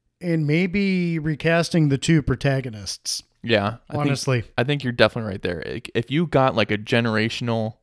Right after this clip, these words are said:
Speaker 2: like, really good actor in that role,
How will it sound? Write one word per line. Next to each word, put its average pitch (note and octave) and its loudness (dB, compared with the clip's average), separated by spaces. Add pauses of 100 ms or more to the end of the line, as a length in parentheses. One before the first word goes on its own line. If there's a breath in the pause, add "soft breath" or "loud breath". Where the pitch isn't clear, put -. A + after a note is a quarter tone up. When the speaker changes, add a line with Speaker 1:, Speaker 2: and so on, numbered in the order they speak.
(380)
Speaker 2:
like, - -10 (760)
really A#2 -2 (240)
good A#2 4 (300)
actor A2+ -4
in A2+ -4
that A2 -4
role, A2+ -2